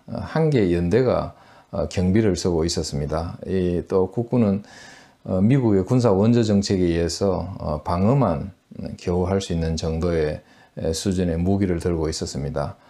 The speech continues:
어, 미국은 우리, 이 대한민국에 뭐 전쟁할 일이 없으니까, 아, 치안 유지 정도만 하면 된다 이래가지고 개인화기 중심으로, 어, 지원을 했기 때문에 우리가, 아, 북한군을 방어하기에는 굉장히 부족한,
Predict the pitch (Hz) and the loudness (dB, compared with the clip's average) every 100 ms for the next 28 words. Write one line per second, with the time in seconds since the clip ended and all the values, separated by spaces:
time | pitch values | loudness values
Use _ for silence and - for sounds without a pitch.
0 | - - _ - 95 92 87 85 85 101 | -20 -20 _ -10 -6 -2 -2 -2 0 2
1 | 123 113 98 95 85 92 92 90 80 - | 2 2 2 2 0 0 2 0 -2 -8
2 | _ - - _ - 87 82 92 90 101 | _ -20 -20 _ -8 -4 -2 -2 2 4
3 | 123 101 90 85 85 - 107 113 117 113 | 4 4 2 2 0 2 4 4 4 4
4 | 107 95 87 - 107 95 76 76 78 82 | 2 2 2 2 0 0 0 -2 0 -4
5 | - _ - 73 - 127 117 117 113 113 | -10 _ -8 -4 0 2 4 4 2 2
6 | 113 107 113 135 101 107 98 92 98 90 | 2 2 2 2 2 2 0 2 2 2
7 | 80 82 80 80 78 76 101 104 101 95 | 2 2 0 0 -2 0 2 4 2 0
8 | 85 82 80 92 85 76 71 - - - | -2 -2 -2 -2 -2 -2 -2 -6 -18 -20
9 | _ - 76 - 101 101 87 92 87 85 | _ -6 -4 0 2 2 2 -2 -2 -2
10 | 80 80 78 76 80 82 80 76 - - | -2 -2 -2 -2 -2 -2 -2 -4 -8 -20
11 | - - 78 110 110 104 92 80 82 82 | -12 -6 -4 -2 0 2 0 0 -2 -2
12 | 90 98 87 80 80 98 98 92 117 127 | 0 0 0 -2 0 2 2 0 0 0
13 | - 92 71 | 0 -2 -4